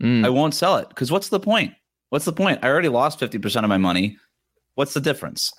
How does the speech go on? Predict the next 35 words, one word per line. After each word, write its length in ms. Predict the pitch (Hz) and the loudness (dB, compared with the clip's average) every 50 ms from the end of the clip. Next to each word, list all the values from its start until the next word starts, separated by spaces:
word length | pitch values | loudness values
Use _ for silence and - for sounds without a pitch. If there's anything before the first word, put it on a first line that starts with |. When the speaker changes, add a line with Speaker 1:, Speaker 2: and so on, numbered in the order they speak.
| - - | -8 -4
Speaker 2:
You 100 | 117 117 | 0 2
know, 220 | 113 113 117 123 117 | 2 2 2 2 0
I, 180 | - 117 113 104 | 0 0 0 0
I'm 100 | 117 113 | 0 0
just 160 | 120 117 - | 0 0 0
gonna 160 | 135 123 110 | 0 0 0
hold 220 | 113 131 151 156 | 0 0 0 0
on 180 | 139 123 117 110 | 0 0 2 2
to 120 | 110 110 | 2 2
it 140 | 113 - - | 2 0 0
and 140 | - 117 104 | 0 0 0
hope 240 | 104 107 110 - - | 0 0 -2 -2 -2
that 140 | - 110 107 | -2 -2 -2
it 100 | 104 - | 0 0
bounces 360 | 113 101 104 107 - 120 113 | -2 -2 -2 -2 -4 -6 -4
back. 360 | 107 104 95 92 92 92 - - | -2 0 0 0 0 -2 -6 -6
And 120 | 113 117 113 | -2 0 2
by 140 | 120 123 | 2 2
the 80 | 127 131 | 2 2
way, 180 | 135 143 131 - | 2 0 0 0
as 160 | 117 107 - | -2 -4 -4
soon 180 | - 151 165 190 | -2 0 0 0
as 100 | 190 190 | 0 0
it 80 | 165 | -2
gets 180 | 156 151 - - | -2 -4 -4 -4
back 260 | - 143 131 131 127 - | -2 0 0 0 -2 -4
to 120 | - - | -4 -2
anywhere 320 | 127 143 165 151 135 127 113 | 0 2 2 2 2 0 0
close 340 | - - - - 139 139 139 | -2 -4 -2 -2 0 0 -2
to 80 | - 127 | -2 0
what 120 | 117 110 | 0 2
I 80 | 107 98 | 2 2
bought 220 | 90 98 101 113 | 0 0 0 2
it 100 | 131 147 | 2 2
at, 260 | 165 175 190 196 - | 0 0 0 -2 -4